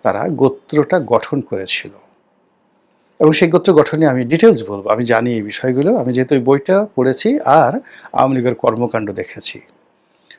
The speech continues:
ওভাবে আসলে কেউ গোত্র, আহ, জামাতও তৈরি করতে পারেনি। জামাত যেটা, আহ, করছে সেটা হলো সফটওয়্যার, কিন্তু আওয়ামী লীগ যেটা করেছে সেটা হলো হার্ডওয়্যার, ইঞ্জিন তৈরি করে দিয়েছে,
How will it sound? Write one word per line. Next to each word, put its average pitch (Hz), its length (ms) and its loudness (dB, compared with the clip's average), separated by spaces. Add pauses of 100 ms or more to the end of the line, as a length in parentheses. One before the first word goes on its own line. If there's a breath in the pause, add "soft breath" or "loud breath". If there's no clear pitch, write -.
(300 soft breath)
ওভাবে 202 360 6
আসলে 180 260 0
কেউ 151 160 4
গোত্র, 147 680 2 (360)
আহ, 113 280 -8
জামাতও 156 380 4
তৈরি 117 240 0
করতে - 260 -8
পারেনি। - 380 -14 (1600)
জামাত 143 320 6
যেটা, 202 320 0
আহ, 151 280 2
করছে - 440 -2 (420)
সেটা 135 220 -4
হলো 131 100 -2
সফটওয়্যার, - 580 -4 (880 soft breath)
কিন্তু 165 220 6 (960)
আওয়ামী 160 280 4
লীগ 226 120 2
যেটা 147 200 0
করেছে 101 360 -8
সেটা 120 220 -4
হলো 110 140 -2
হার্ডওয়্যার, 107 440 -2
ইঞ্জিন 170 360 4
তৈরি 113 260 -2
করে 101 200 -14
দিয়েছে, - 420 -18